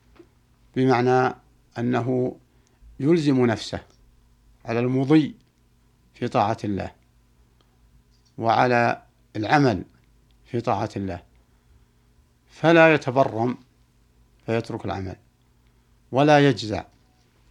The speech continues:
ولا يتعب، بل يقدم على الطاعة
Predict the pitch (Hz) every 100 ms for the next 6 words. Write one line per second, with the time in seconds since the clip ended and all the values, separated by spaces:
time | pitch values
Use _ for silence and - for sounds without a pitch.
0 | _ _ _ _ _ _ _ _ _ _
1 | _ 143 151 151 147 143 - _ _ _
2 | _ _ _ _ _ 143 139 113 110 92
3 | - _ _ _ _ _ _ _ _ _
4 | _ _ _ _ _ _ _ _ 131 135
5 | 120 151 175 156 156 131 127 - 147 131
6 | 135